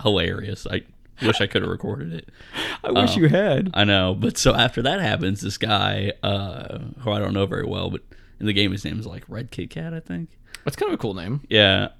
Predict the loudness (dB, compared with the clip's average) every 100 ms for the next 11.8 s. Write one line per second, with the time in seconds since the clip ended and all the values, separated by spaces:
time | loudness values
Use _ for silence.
0 | -4 0 0 0 -2 -6 -4 0 2 2
1 | 0 -2 -2 -4 -4 -6 -6 -6 -6 -6
2 | -8 -10 -14 -20 -20 -2 0 2 0 0
3 | 0 -2 -2 -2 -2 -2 -2 -4 -4 -8
4 | -12 -12 -12 -12 -12 -12 -12 -12 -12 -10
5 | -8 -2 0 0 -2 -2 -4 -2 -2 -4
6 | -8 -20 -20 0 0 2 2 2 0 -2
7 | 0 -2 -4 -10 -20 -20 _ -2 2 4
8 | 4 0 -4 0 2 2 0 -4 -4 -4
9 | -6 -4 0 0 0 -4 -4 -8 -2 0
10 | 0 0 -2 -4 -8 -8 -2 0 0 0
11 | -2 -2 -4 -2 -2 -4 -8